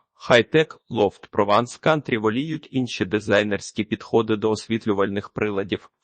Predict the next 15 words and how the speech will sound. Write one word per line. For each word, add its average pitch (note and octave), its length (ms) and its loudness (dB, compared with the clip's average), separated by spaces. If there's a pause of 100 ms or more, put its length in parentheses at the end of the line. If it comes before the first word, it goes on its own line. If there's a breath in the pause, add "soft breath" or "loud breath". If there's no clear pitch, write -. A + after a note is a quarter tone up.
(180)
Класичні E3 580 0
з - 180 -12
елементами A2+ 680 2
металу, G#2+ 520 0
скла, G#2+ 360 -4
кришталю G#2+ 640 0
будуть G#2+ 400 -4
органічно G#2+ 720 0
виглядати B2+ 640 2
практично - 680 -4
з G#2 80 -14
будь-яким G#2+ 520 -2
стилістичним A2 880 -2
рішенням B2 460 -4
кімнати. G#2+ 640 -2